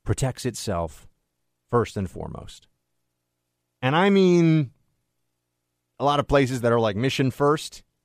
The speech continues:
it's really bureaucracy first. That's just the way that it works. Now, that's not to say that every person in that organization feels that way,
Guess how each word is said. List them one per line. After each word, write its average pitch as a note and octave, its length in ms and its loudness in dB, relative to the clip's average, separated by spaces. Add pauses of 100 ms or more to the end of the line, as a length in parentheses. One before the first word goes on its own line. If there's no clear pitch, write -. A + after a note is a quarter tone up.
(100)
it's - 120 -20
really G2+ 180 -4
bureaucracy E2+ 640 -14
first. - 320 -20 (1000)
That's - 180 -10
just - 240 -12
the B2+ 80 -4
way A#2 160 -2
that G#2+ 120 -2
it F#2+ 60 -6
works. B2+ 220 -4 (180)
Now, A#2 140 -2
that's D3 220 -2
not C#3+ 200 -2
to C3 100 -8
say - 400 -10 (760)
that F#2+ 340 0
every G2 320 0
person G#2+ 640 -4 (100)
in C4 260 4
that A2 340 0
organization G2+ 720 -2
feels G#3 480 -4
that E2+ 240 -4
way, E2 340 -10